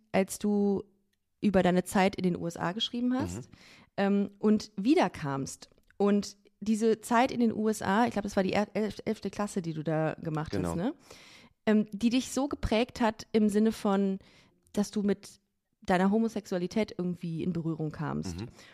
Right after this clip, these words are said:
Speaker 1: Und dann wieder kamst nach Deutschland und da so in die Gay-Szene, äh, reingekommen bist und reinschnuppern konntest. Und das fand ich super spannend. Und da wollte ich dich ein bisschen was zu fragen. Denn, ähm, das ist ja ein Bruch, ne? Also wenn du aus den U S A kommst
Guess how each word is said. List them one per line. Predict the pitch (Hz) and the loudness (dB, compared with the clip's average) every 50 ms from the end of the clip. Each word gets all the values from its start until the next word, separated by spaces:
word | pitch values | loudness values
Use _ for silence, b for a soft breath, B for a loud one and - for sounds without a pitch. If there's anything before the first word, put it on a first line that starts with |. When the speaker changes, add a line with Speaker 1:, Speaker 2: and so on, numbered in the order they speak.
| B B | B B
Speaker 1:
Und | - 202 196 | -2 0 2
dann | 190 190 185 | 2 2 2
wieder | 226 269 320 311 | 2 2 0 0
kamst | - - 254 247 240 - | 2 2 0 0 0 0
nach | 233 226 | -2 -2
Deutschland | - 214 208 214 - - 208 202 - | 0 0 0 0 0 -2 -2 -2 -2
und | - 185 180 - 190 | -2 -6 -2 0 4
da | 196 214 240 254 - - - | 6 6 6 6 6 4 2
so | 208 208 | 0 0
in | 196 202 202 | 0 0 0
die | 190 | 2
Gay-Szene, | 180 202 190 214 226 - - 202 180 175 170 165 160 156 B B B B B B B _ | 4 4 6 6 4 2 2 2 4 6 6 4 2 0 B B B B B B B _
äh, | - 170 170 | -2 0 0
reingekommen | 165 160 175 175 175 175 - - 170 160 151 | 2 2 0 0 0 -2 -4 -4 -4 -2 -2
bist | 151 156 - | -4 -4 -4
und | - 170 165 - - - - | -6 -6 -6 -6 -8 -4 0
reinschnuppern | 170 170 190 - - 180 165 - 156 147 151 | 0 0 0 0 -4 -6 -6 -4 -4 -6 -6
konntest. | - 151 147 151 151 156 170 | -6 -6 -6 -6 -6 -6 -6
Und | - 185 | -4 -4
das | 196 214 - | -4 -4 -2
fand | - 240 | -2 -2
ich | 240 233 | -2 -2
super | - 233 240 - 220 | -4 -8 -8 -8 -8
spannend. | 214 - - 220 208 202 208 | -8 -4 -2 0 0 0 -2
Und | 220 196 | -4 -4
da | 196 202 | -6 -6
wollte | 220 220 233 | -6 -8 -8
ich | - | -8
dich | 226 214 214 | -8 -6 -6
ein | 208 | -6
bisschen | 190 214 - 220 208 - | -6 -6 -4 -6 -6 -6
was | - 202 - - | -8 -12 -12 -12
zu | - 185 | -14 -16
fragen. | - - - 220 262 269 220 170 170 214 247 B B B B B B B B B _ - | -14 -8 -4 -2 -2 -2 -2 -4 -6 -6 -8 B B B B B B B B B _ -2
Denn, | 196 196 202 233 277 302 294 - - | 0 0 2 4 2 2 0 -2 -2
ähm, | - 220 220 214 208 208 208 208 208 214 - _ _ _ _ _ _ _ _ _ _ _ _ _ _ _ _ _ _ _ _ _ _ - | 0 0 2 2 2 2 0 0 -2 -4 -8 _ _ _ _ _ _ _ _ _ _ _ _ _ _ _ _ _ _ _ _ _ _ -8
das | - 202 - | -8 -8 -8
ist | 247 - | -6 -2
ja | 277 254 226 | 0 0 2
ein | - - 220 220 196 | 2 2 2 0 0
Bruch, | 202 208 247 262 - - - - | -2 -4 -6 -6 -8 -10 -8 -6
ne? | 160 160 208 233 | -4 -2 -2 -2
Also | - 202 208 196 | -2 -2 -2 -2
wenn | 214 214 220 | 0 0 0
du | 214 202 | 0 0
aus | 208 208 - | -2 -4 -6
den | 208 202 | -6 -6
U | 202 196 | -4 -6
S | 196 - | -6 -6
A | - - 226 | -6 -8 -6
kommst | - - 262 240 240 233 - - - | -6 -4 -4 -4 -4 -4 -8 -14 -20